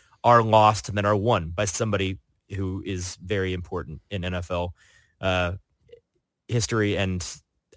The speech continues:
it's a shame that I can't remember who said it, but it's true. More games are lost than are won. And at the very top of that list of reasons games are lost are turnovers. And so, you know, it's like, "Oh, duh. Yeah, you turn over the ball, you tend to lose the game."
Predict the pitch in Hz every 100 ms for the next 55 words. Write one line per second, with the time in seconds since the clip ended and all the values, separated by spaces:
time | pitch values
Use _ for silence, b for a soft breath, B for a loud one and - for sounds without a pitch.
0 | - 95 87 107 - 101 95 90 90 73
1 | 92 87 90 85 80 90 135 104 - -
2 | B B B B B _ _ - 147 -
3 | 214 - - _ - 117 135 127 135 127
4 | 123 120 127 127 127 120 117 127 147 117
5 | 117 117 107 - 113 101 113 131 117 131
6 | 127 117 113 120 120 - 95 117 117 113
7 | 107 120 117 117 98 101 120 - - 95
8 | 107 - 175 117 95 110 123 113 - 113
9 | 113 95 117 98 101 107 98 - 131 104
10 | 87 131 92 92 107 87 104 104 113 107
11 | 110 104 92 95 98 92 95 95 92 87
12 | - 98 131 87